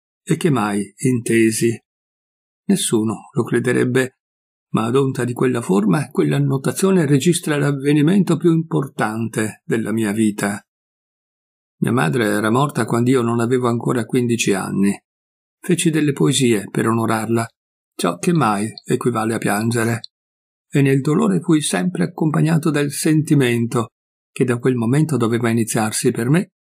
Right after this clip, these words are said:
una vita seria e di lavoro. Il lavoro stesso accennava ad una vita più intensa. Poi un sentimento religioso, tuttavia vivo, attenuò e addolcì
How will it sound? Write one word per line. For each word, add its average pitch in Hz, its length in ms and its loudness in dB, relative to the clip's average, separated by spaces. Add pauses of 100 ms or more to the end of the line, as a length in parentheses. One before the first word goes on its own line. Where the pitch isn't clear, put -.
(120)
una 139 200 0
vita 135 280 0
seria 170 500 0
e 127 120 2
di 127 120 2
lavoro. 101 580 -4 (840)
Il 240 100 2
lavoro 202 260 2
stesso - 540 -2 (220)
accennava 123 680 -2
ad 110 120 -2
una 120 140 0
vita 120 260 0
più 110 120 0
intensa. 104 640 -4 (880)
Poi 202 220 2
un 175 220 2
sentimento 175 680 0
religioso, 120 840 0
tuttavia 131 540 0
vivo, 131 480 0 (180)
attenuò 127 560 -2
e 117 80 0
addolcì 117 760 0